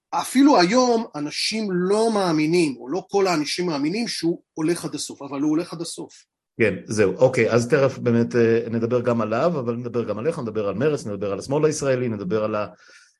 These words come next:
Speaker 2: על, על החברה שלנו, לאן היא הולכת. אני רק אזכיר לכולנו ש-, אה, אנחנו בפודקאסט שלי, על הדרך, שיחות עם דובי פולק, והאורח שלי, כמו שכבר שמתם לב, הוא, אה, עד לאחרונה ממש שר הבריאות, אה, וחבר כנסת מטעם מרצ, ויושב ראש מרצ למשך כמה?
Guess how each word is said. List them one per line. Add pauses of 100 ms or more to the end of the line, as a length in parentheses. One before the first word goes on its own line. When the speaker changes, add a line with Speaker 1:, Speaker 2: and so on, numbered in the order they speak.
(480)
Speaker 2:
על,
על
החברה
שלנו,
לאן
היא
הולכת.
אני
רק
אזכיר
לכולנו
ש-,
אה, (220)
אנחנו
בפודקאסט
שלי,
על
הדרך,
שיחות
עם
דובי
פולק, (340)
והאורח
שלי,
כמו
שכבר
שמתם
לב,
הוא,
אה,
עד
לאחרונה
ממש (280)
שר
הבריאות, (120)
אה,
וחבר
כנסת
מטעם
מרצ,
ויושב
ראש
מרצ
למשך
כמה?